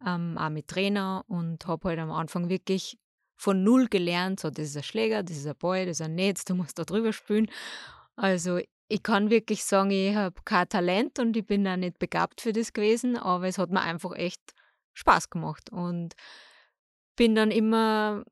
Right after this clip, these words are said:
hab mir gedacht, okay, ich möchte doch ein bisschen mehr trainieren, weil einmal in der Woche, da geht halt echt wenig weiter, wenn du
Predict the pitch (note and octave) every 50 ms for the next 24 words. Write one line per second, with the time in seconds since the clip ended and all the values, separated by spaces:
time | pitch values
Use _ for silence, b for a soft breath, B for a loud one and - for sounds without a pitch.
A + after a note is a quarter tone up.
0 | _ _ _ _ _ - G#3+ G#3 G#3 G#3 G3+ F#3 - - - - - A3+ A3 A3+
1 | A3+ G#3+ F#3+ F3 - - G#3+ G#3+ - A3 - - G3 - - F#3 F3+ F#3+ A3+ A#3+
2 | B3 - - A#3 A3 A3 A3+ A3+ A3+ A3+ A3 G#3+ F#3+ D#3+ F3 F3 E3 E3 F3 F3+
3 | F3 E3+ F3+ E3+ F#3 F#3 - - F#3 F3 D#3 - E3+ E3 G3 E3+ E3 F3 E3+ -
4 | - D#3 D#3 E3+ F3 F#3+ F#3 F3+ F3 F3 F3+ F#3 _ - G3+ G3 G3 F#3 F3 F3
5 | E3+ -